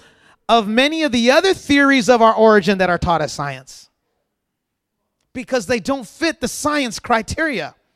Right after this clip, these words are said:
because someone did not observe it happen, and it has not been able to be repeated. And so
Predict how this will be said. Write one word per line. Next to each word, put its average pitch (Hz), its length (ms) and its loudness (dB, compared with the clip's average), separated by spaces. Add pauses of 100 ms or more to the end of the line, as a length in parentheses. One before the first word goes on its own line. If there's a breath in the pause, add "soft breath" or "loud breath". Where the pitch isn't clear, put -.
(680)
because 262 360 -2
someone 277 500 -4
did 233 200 0
not 220 260 -2
observe 190 460 -2
it 277 100 -4
happen, 254 480 -2 (360 loud breath)
and 277 160 4
it 269 100 2
has 254 380 0
not 262 280 0 (200 loud breath)
been 294 160 4
able 247 440 2 (280 loud breath)
to 262 180 -6
be 190 300 -8 (180 loud breath)
repeated. 277 640 4
And 226 160 -2
so 254 300 2